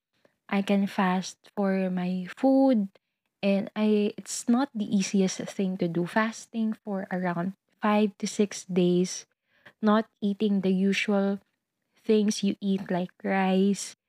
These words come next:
or sweets. It's the hardest. But then I just appreciate that time that I can spend with the Lord,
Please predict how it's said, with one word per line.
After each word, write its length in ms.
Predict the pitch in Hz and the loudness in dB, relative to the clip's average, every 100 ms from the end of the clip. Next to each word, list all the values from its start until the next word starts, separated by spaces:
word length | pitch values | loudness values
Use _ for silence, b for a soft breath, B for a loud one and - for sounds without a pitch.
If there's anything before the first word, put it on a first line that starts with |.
| _ _ _ - | _ _ _ -8
or 300 | 196 185 180 | -2 -2 -2
sweets. 920 | 175 - 220 220 220 226 _ - - _ _ _ _ _ _ _ _ _ _ - | -2 -2 2 4 4 2 _ -18 -18 _ _ _ _ _ _ _ _ _ _ -2
It's 240 | 247 - | -2 -2
the 120 | - 196 208 | -4 -2 -2
hardest. 540 | 196 180 - 196 - _ _ _ _ _ | -6 -4 -6 -8 -12 _ _ _ _ _
But 280 | 262 269 233 | 2 2 2
then 560 | 254 254 247 247 247 247 _ _ _ _ - | 2 2 2 2 0 -4 _ _ _ _ -4
I 200 | 247 262 | 2 2
just 340 | 240 262 254 - _ | 4 2 0 -12 _
appreciate 720 | 233 - 247 240 - 233 220 - | -10 -2 0 2 2 2 2 -2
that 260 | 190 202 - - | -2 -2 -2 -10
time 380 | 190 185 185 190 | -4 -2 0 -2
that 180 | 190 - | -6 -6
I 140 | 196 190 | -6 -2
can 220 | 190 190 | -2 -2
spend 540 | - - 196 190 185 - _ _ _ _ - | -4 -4 -2 0 -2 -8 _ _ _ _ 0
with 220 | 277 226 | 2 4
the 80 | 226 | 2
Lord, 560 | 220 214 208 208 208 | 2 0 0 0 0